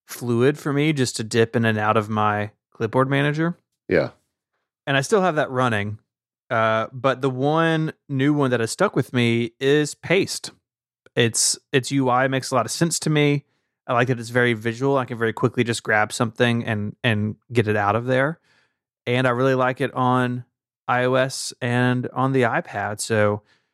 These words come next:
Speaker 1: Alfred is still the one that's, like, burned in my muscle memory, but I have Paste running as well for those things that it is better at, the more visual times that I need it. And I have a couple of groups set up for common things that I may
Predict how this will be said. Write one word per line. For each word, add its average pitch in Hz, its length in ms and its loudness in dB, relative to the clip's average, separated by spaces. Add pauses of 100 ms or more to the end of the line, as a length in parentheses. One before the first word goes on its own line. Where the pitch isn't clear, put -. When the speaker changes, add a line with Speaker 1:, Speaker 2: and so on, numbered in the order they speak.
(240)
Speaker 1:
Alfred 156 300 2
is 170 80 0
still 170 180 2
the 160 120 2
one 143 260 2
that's, 135 160 -2
like, 123 220 0
burned 127 200 2
in 131 60 -2
my 120 140 2
muscle 117 320 0
memory, 175 320 2
but 135 180 0
I 120 40 2
have 123 180 0
Paste 127 320 -2
running 117 260 0
as 110 140 -6
well 110 240 2
for 107 160 -8
those 107 280 2
things 104 360 0
that 110 200 -2
it 110 200 -2
is 107 420 -4
better 107 220 2
at, 104 140 -2
the 120 40 -2
more 113 180 2
visual 107 640 -2 (280)
times 110 320 0
that 110 100 0
I 101 80 -2
need 135 180 0
it. 139 240 2 (460)
And 160 460 0
I 135 80 2
have 127 160 2
a 127 60 -2
couple 123 260 0
of 110 60 2
groups 113 280 -4
set 110 160 2
up 107 160 0
for 104 220 -2
common 117 420 0
things 107 360 -2
that 104 120 2
I 101 60 2
may 101 380 0